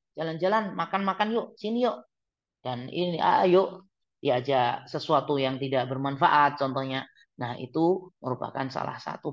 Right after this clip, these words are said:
penyebab daripada futur. Jadi,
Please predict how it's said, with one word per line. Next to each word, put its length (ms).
penyebab 400
daripada 560
futur. 640
Jadi, 720